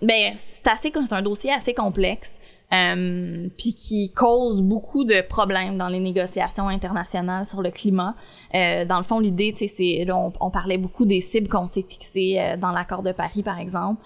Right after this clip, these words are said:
mais il y a certains pays qui disent, « Ben, moi, j-, j'exporte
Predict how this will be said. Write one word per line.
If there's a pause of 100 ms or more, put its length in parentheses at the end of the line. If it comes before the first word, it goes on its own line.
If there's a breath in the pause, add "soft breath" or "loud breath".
(280 loud breath)
mais
il
y
a
certains
pays
qui
disent, «
Ben,
moi,
j-,
j'exporte